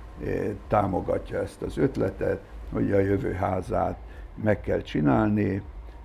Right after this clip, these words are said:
Hát nem is értettem, ö, azt a bonyol-, és szerintem még sokan nem is értik, hogy mi volt ott a millenáris környékén, az egy nagyon bonyolult gazdasági és politikai helyzet volt,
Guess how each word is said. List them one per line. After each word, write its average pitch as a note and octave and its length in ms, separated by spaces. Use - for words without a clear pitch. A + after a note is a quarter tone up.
Hát - 160
nem B2+ 140
is B2 120
értettem, A2 800
ö, - 320
azt G#2 200
a G#2 80
bonyol-, G#2 300
és G2+ 220
szerintem G#2 480
még G2+ 200
sokan - 320
nem G2+ 180
is G2+ 140
értik, A2 420
hogy G#2+ 160
mi A2 160
volt G2+ 340
ott G#2 260
a G2 60
millenáris G2 840
környékén, G#2 600
az G2 180
egy F#2+ 100
nagyon G2 400
bonyolult G2 540
gazdasági G2 720
és G#2 200
politikai G2 640
helyzet C3 420
volt, G#2+ 280